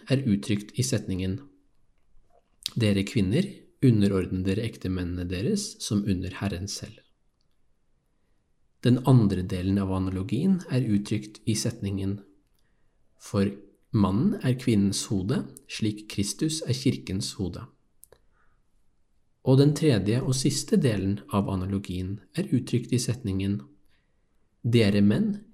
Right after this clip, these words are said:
elsk konene deres, slik Kristus elsket kirken og, og ga seg selv for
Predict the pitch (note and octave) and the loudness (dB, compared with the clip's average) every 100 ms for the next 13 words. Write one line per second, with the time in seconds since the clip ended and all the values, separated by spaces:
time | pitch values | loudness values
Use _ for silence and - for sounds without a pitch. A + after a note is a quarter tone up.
0 | _ B2 D3 - - - C3+ G2+ F#2+ F#2 | _ 2 2 0 -10 -2 2 2 2 -2
1 | F#2+ G2 C3 G3+ - - - - - A2 | -2 0 2 0 -2 -14 -14 -4 -2 -2
2 | - - G2+ - B2+ C3 A#2 G2+ - - | -4 -8 -6 -4 -4 -4 -2 -2 -4 -10
3 | - C3+ C3 - F3 G#3 - _ - - | -4 -4 -4 -4 -6 -6 -16 _ -20 -20
4 | - G#2 G#2 G2 G2 C#3+ - F#2+ G2+ G2+ | -2 -2 0 -2 -2 -4 -4 -4 -4 -6
5 | - G2 F#2+ | -10 -8 -8